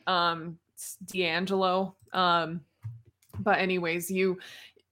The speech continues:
just, this song just comes on and it just really starts to, like, resonate with you, and it, you, you kind of are, like, put in that,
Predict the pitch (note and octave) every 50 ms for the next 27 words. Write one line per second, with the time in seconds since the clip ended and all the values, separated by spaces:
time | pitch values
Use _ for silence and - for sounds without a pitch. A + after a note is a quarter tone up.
0 | - - A3 B3+ G3+ - - G3 G#3+ G#3+ G3+ G3+ - - G3+ G3+ A#3 B3+ B3 A3+
1 | G3+ F#3 - - - G3+ F3 E3 E3+ F3+ E3+ D#3+ E3 F3 F3 F3+ - - F#3+ F3
2 | - F3+ F#3+ G3+ G#3 G3+ G3 G3 - F#3+ F#3 F3+ - - G3+ F3+ F3 F3 E3+ F3+
3 | F#3 F#3 F#3+ F#3+ G3+ F#3+ F#3 D3+ A2 F3+ E3+ E3+ F#3+ E3+ D#3+ D#3+ E3 D#3+ D#3+ D#3
4 | C3 - E3 F3 F3+ E3+ E3+ E3+ - F3+ F#3 F3+ - - G#3+ G3 F#3+ F3+ F3+ E3+
5 | E3+ E3+ E3+ E3 D#3+ D#3 D#3+ - - - - - - - - - - _ - -
6 | C4+ B3 - - A3+ A3 A3+ G#3+ G3+ F#3+ F#3 F3 - -